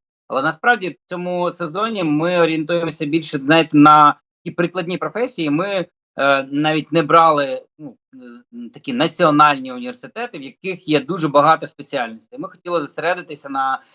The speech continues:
якихось, е, унікальних речах, е, які є. Ну, наприклад, ми розглядали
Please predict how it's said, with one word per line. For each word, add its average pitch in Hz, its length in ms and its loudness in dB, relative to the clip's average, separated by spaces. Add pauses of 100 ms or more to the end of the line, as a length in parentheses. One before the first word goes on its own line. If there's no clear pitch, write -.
(160)
якихось, 147 440 -6
е, 139 140 4
унікальних 151 680 4
речах, 147 520 2
е, 143 360 -2 (360)
які 123 340 -8
є. 143 360 2
Ну, 208 140 0
наприклад, 185 540 0
ми 185 360 0
розглядали 156 760 2